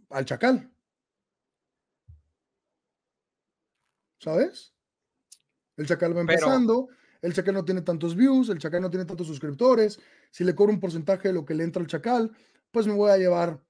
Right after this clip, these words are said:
Speaker 1: veinte pesos. Si se lo cobro a Camus, me voy a llevar cincuenta pesos. ¿Qué prefiero, cincuenta o veinte?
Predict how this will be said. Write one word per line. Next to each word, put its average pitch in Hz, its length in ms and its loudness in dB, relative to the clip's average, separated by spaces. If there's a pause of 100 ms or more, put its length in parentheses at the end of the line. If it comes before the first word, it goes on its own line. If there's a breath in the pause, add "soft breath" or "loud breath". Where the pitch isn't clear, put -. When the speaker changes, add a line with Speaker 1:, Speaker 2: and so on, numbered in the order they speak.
(140)
Speaker 1:
veinte 165 400 0
pesos. 123 420 -14
Si 147 160 -14
se 165 100 -4
lo 151 120 -6
cobro 185 200 4
a 180 60 4
Camus, 277 340 -2
me 160 120 -6
voy 160 120 -4
a 156 40 -2
llevar 147 180 -4
cincuenta 135 500 -8
pesos. - 380 -20
¿Qué 135 100 -10
prefiero, 127 380 -8
cincuenta 127 480 -8
o 147 60 -2
veinte? 220 360 0